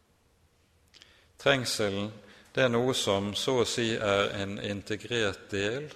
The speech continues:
av det kristne liv på ulike måter. Gud tilmåler oss dette gjennom livet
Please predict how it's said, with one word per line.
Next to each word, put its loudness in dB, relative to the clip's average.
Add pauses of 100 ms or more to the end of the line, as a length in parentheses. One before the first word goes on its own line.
(160)
av -4
det -6
kristne -6
liv -8 (540)
på -8
ulike -4
måter. -10 (1600)
Gud 4
tilmåler 4
oss -6
dette -2 (320)
gjennom -2
livet 0